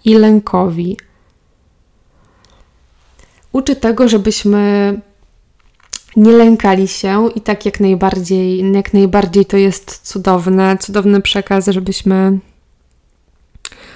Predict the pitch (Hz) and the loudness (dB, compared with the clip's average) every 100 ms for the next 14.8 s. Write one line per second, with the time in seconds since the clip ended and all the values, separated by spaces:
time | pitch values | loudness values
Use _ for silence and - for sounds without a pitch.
0 | _ 226 - 214 214 233 233 226 196 - | _ -4 2 4 4 4 2 0 -8 -6
1 | 202 190 - 196 185 214 233 - - 202 | -4 -4 -4 -6 -2 -2 -4 -12 -6 -2
2 | 196 214 196 190 190 196 214 202 196 190 | -2 0 0 2 0 -4 -6 -4 -6 -6
3 | 208 _ - - - - _ _ _ _ | -12 _ -20 -20 -20 -20 _ _ _ _
4 | _ _ _ _ _ _ _ 220 220 202 | _ _ _ _ _ _ _ -4 -2 0
5 | 196 190 226 220 - 190 190 - 190 190 | 2 2 2 0 2 0 0 0 2 4
6 | 220 214 - - 190 180 - 185 185 180 | 2 0 -6 -6 -6 -8 -6 -4 -2 -4
7 | 180 185 190 202 196 190 190 180 180 180 | -6 -4 -2 2 2 2 0 0 0 0
8 | 214 254 233 202 196 202 220 - _ _ | 0 -2 -4 -4 -4 -6 -8 -16 _ _
9 | _ _ 208 202 202 220 226 196 185 - | _ _ -2 0 2 2 2 0 -2 -6
10 | 190 190 190 185 - 196 190 - - 190 | -2 -2 -2 -6 -4 -2 -2 -4 -6 -4
11 | 190 196 185 208 208 196 208 - 190 190 | -4 -6 -6 -4 -2 -2 -6 -6 -6 -4
12 | 190 240 262 - 214 - - 208 202 202 | -2 -2 -4 -6 -6 -8 -8 -6 -4 -4
13 | 196 196 - - 214 202 208 202 208 208 | -6 -6 -12 -8 -4 -4 -4 -8 -6 -4
14 | 196 196 185 190 185 208 226 | 0 0 0 -2 -2 -2 -2